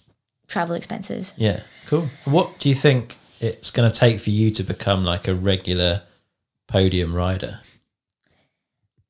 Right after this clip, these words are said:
Speaker 1: Uh, I think it's the sup-, the support from the sponsors so I can train full time. Like,
Speaker 2: Uh-huh.
Speaker 1: if, I'm still with Nevis Range as well, who I hadn't mentioned.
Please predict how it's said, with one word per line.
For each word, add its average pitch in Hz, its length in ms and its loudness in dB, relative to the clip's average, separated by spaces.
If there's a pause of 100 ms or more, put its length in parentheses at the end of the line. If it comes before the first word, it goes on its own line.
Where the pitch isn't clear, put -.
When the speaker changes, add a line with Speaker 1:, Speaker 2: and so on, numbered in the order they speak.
(220)
Speaker 1:
Uh, 254 140 6 (120)
I 220 40 -2
think 320 220 2 (200)
it's - 160 -4
the 226 140 0
sup-, - 340 -4
the 214 120 -2
support 233 520 0
from 190 140 -4
the 185 60 -4 (100)
sponsors 214 440 0
so - 140 0
I 185 80 0
can 190 160 -4
train 185 280 -2
full 175 180 -4
time. 202 320 0
Like, 180 140 0
Speaker 2:
Uh-huh. - 180 0
Speaker 1:
if, 208 120 0
I'm 202 100 -2
still 233 220 2
with 214 180 -2
Nevis 202 340 0
Range 185 220 -2
as 180 140 -6
well, 185 240 0
who 190 100 -4
I 180 140 -2
hadn't 185 180 -6
mentioned. 185 500 -2